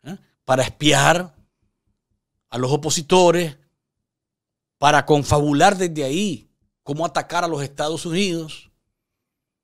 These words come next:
Habla de dignidad y, eh, es genuflexo, ¿verdad? Eh, se arrastra, se derrite delante de Putin,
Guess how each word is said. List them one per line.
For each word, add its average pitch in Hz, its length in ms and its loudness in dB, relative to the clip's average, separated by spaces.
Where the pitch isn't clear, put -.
Habla 285 260 -4
de 269 180 2
dignidad 202 640 -2
y, 180 320 2
eh, 127 320 -16
es 202 160 -2
genuflexo, 240 1120 -4
¿verdad? 185 360 -12
Eh, - 220 -20
se - 200 0
arrastra, 160 760 0
se 143 140 0
derrite 196 720 0
delante 143 380 -12
de 147 120 -6
Putin, 214 640 -6